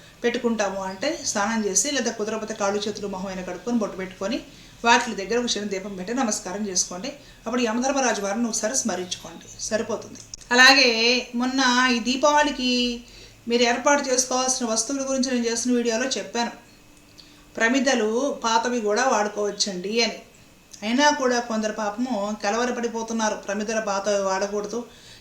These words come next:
ఎప్పటికప్పుడు కొత్తవి కొనుక్కోవాలి అని. ఒక విషయం గుర్తుపెట్టుకోవాలి, ఒక వస్తువుని అలా మనం తయారు చేయగలమా? పైగా అది ప్రమాదకరం కూడా కాదు. మీరు పాలిథిన్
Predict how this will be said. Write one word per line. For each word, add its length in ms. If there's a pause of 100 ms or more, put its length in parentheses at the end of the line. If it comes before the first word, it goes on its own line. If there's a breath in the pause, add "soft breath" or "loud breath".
(120 loud breath)
ఎప్పటికప్పుడు 520
కొత్తవి 320
కొనుక్కోవాలి 640
అని. 120 (180)
ఒక 180
విషయం 280
గుర్తుపెట్టుకోవాలి, 680 (640 loud breath)
ఒక 100 (120)
వస్తువుని 500 (800 loud breath)
అలా 240
మనం 260
తయారు 300
చేయగలమా? 420 (1300 loud breath)
పైగా 300
అది 100
ప్రమాదకరం 640
కూడా 180
కాదు. 240
మీరు 220
పాలిథిన్ 360